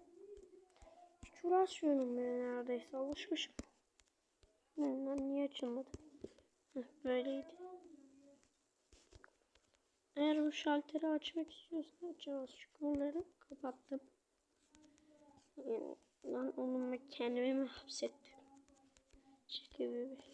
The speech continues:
Neyse. Buradan çıkalım. Evet. Bu, bu, burası da polis alanı olsun.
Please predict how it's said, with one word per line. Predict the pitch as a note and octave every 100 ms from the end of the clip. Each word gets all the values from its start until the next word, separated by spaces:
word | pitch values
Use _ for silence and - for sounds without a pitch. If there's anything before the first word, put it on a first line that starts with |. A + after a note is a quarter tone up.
| - - - - -
Neyse. | A#3 - - - - - - _ - - - - - - D#4+ - C#4+
Buradan | A#3+ B3
çıkalım. | - - A3 A#3 D4+ - _ _ _ _ _ _ _ _ _ _ _ - _ _ _ _ _ _ _ - -
Evet. | C4 B3 B3 -
Bu, | C#4 C4+ D4
bu, | C#4 D4 D4 - -
burası | B3+ C4+ C#4+ C#4 - D4+
da | D4+ D#4+ - - C#4+
polis | C#4 C4+ - B3+
alanı | A#3 C4 - _ _ _ - - _ -
olsun. | G#3+ - - D4